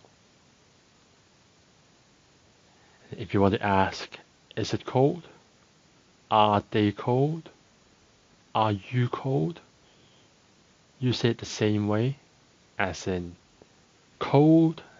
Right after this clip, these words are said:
not cold. So in Cantonese would be 凍，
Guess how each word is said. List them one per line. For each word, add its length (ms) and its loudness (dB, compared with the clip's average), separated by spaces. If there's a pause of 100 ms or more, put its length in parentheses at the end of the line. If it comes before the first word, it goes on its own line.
(120)
not 240 -2
cold. 560 -2 (4000)
So 140 -16
in 120 -6
Cantonese 480 -2
would 140 -14
be 240 -16 (1160)
凍， 520 0